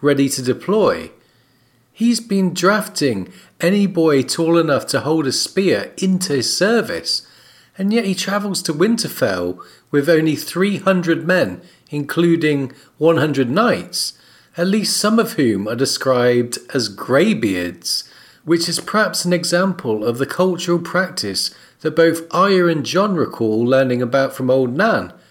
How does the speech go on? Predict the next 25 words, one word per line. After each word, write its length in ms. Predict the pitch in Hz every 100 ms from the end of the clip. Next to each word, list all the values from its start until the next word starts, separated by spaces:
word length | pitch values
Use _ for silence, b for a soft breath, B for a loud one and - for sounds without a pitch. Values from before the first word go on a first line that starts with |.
| b b b b -
When 180 | 170
the 80 | 185
snows 500 | 180 - 180 190 180
fall 580 | - 196 196 120 92 95 B B
and 160 | 131 123
food 480 | - - 190 143 -
grows 320 | 131 120 120
scarce, 760 | - 156 170 101 95 - - b b b b
the 120 | 151
old 320 | 170 175 156
men 340 | 165 170 139 101
gather 440 | - 139 151 160
up 220 | 156 -
what 160 | 113 -
strength 500 | - 147 147 131 -
remains 480 | 135 143 170 170 127
in 100 | 101
them 260 | 92 92 B B B
and 80 | 123
announce 440 | 131 139 160 165
that 140 | 139 120
they 140 | 127
are 120 | 120
going 300 | 110 131 131
hunting. 640 | 123 170 160 - 85 80